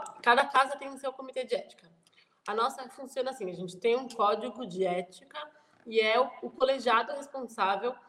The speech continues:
por analisar todas as representações contra os deputados e, à luz do comi-, do código de ética, aplicar as sanções necessárias, se for o caso. São compostos por dez deputados,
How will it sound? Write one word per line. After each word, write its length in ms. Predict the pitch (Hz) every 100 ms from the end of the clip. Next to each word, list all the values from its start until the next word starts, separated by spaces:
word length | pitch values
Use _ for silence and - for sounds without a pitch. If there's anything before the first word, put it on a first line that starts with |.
| _ _ _
por 200 | 233 214 214 - - _
analisar 580 | 220 226 240 240 214 202
todas 300 | 254 262 311
as 120 | 320
representações 840 | 269 277 240 220 220 214 220 180 175
contra 380 | - 214 233 269
os 60 |
deputados 840 | 226 220 - 185 175 - 254 - _ _ _ _
e, 300 | 233 233 220 -
à 100 | 214
luz 240 | 220 269
do 140 | 294
comi-, 220 | - 240 -
do 540 | 196 196 202 185 175 165 - -
código 460 | - 202 180 190 220
de 100 | 220
ética, 420 | 208 214 - 269 269 -
aplicar 440 | - 254 254 247 233
as 120 | 233
sanções 360 | 254 240 226 226
necessárias, 600 | 226 226 233 220 214 214
se 100 | -
for 140 | 226
o 60 | 233
caso. 380 | - - - - _ _ _ _
São 180 | - 220
compostos 540 | 233 240 240 240 233
por 180 | - 226
dez 420 | 190 208 233 285
deputados, 680 | 262 254 - 180 185 180